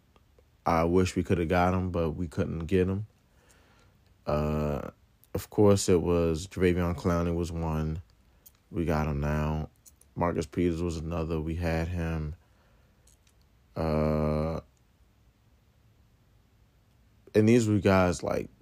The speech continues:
coming out of the draft, not already played a game yet. And there's another one I'm missing right now, but it, it, it escapes me. So,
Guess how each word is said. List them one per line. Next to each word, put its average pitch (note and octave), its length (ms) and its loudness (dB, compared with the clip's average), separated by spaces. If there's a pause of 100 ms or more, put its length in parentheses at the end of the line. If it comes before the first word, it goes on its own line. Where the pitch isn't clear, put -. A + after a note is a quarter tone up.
(100)
coming F2+ 280 -2
out D#2 120 0
of C#2 80 -6
the D#2+ 80 -10
draft, F2 640 2
not F2 360 0 (520)
already F2+ 320 4
played D2+ 240 -2
a - 60 -8
game F2+ 440 0
yet. - 240 -6 (1800)
And G2+ 80 0
there's G2+ 220 4
another F2 300 2
one E2+ 160 -2
I'm F2 160 -2
missing F#2 280 0
right E2+ 240 0
now, E2+ 360 -2
but E2 220 -4
it, F2+ 280 -2
it, F2+ 200 -2 (100)
it - 220 -6
escapes D#2+ 580 -2
me. D#2+ 180 -2
So, F#2+ 420 -6